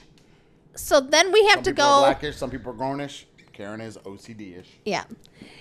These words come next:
Speaker 1: We had to go and wait and to be called up to pay. Well, every time they spoke, like, made some sort of announcement, they only made it in Chinese.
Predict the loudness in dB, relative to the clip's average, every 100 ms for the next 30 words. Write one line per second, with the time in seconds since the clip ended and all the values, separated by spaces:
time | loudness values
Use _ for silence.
0 | -20 -20 _ -4 0 0 0 0 4 6
1 | 6 2 2 2 2 0 -4 -8 -4 -4
2 | -4 2 4 6 6 4 4 -2 _ _
3 | -6 -2 2 2 4 4 4 2 -4 -12
4 | -20 -12 2 2 6 6 8 6 4 4
5 | 4 2 -4 -4 -6 2 4 4 2 -20
6 | -20 -20 -20 _ _ -2 -2 -4 0 0
7 | 2 2 2 4 4 4 2 2 2 2
8 | -2 2 2 2 8 8 8 2 0 2
9 | 4 2 2 0 0 -2 -8 -12 _ _
10 | -4 2 4 4 2 0 0 -4 -10